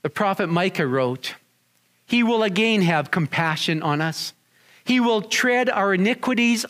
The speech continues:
underfoot. He will cast all our sins into the depths of the sea." And listen to what the Apostle John wrote in his first epistle, chapter one, verse nine. "If we confess our sins,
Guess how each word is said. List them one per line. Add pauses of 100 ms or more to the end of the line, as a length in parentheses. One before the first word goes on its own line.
underfoot.
He
will
cast
all
our
sins
into
the
depths (420)
of
the
sea." (1400)
And
listen
to
what
the
Apostle
John
wrote
in
his
first
epistle, (1080)
chapter
one,
verse
nine. (1080)
"If
we
confess
our
sins,